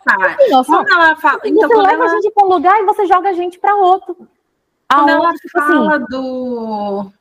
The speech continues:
Speaker 2: tava lá. Eu me senti muito burra. É aquilo, né? Eu me senti muito burra.
Speaker 1: Então, eu não voltei, mas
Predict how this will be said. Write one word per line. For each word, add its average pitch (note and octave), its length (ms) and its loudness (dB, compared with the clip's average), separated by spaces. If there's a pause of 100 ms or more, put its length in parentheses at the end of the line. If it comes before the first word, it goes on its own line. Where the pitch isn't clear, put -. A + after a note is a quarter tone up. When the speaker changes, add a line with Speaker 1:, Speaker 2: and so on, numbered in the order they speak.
(140)
Speaker 2:
tava B3 220 0
lá. F#4+ 280 -2 (2000)
Eu A3 80 -2
me A3+ 60 0
senti A#3+ 240 0
muito A3 220 -4
burra. E3+ 280 0 (500)
É F4+ 80 2
aquilo, A#3 340 0
né? F#3+ 80 -2 (320)
Eu A#3+ 60 2
me B3+ 100 2
senti C4+ 260 -4
muito A#3 220 0
burra. G3+ 460 2 (420)
Speaker 1:
Então, D4 460 0
eu B3+ 180 -2
não D#4 200 2
voltei, C#4 960 -2
mas A#3+ 520 -2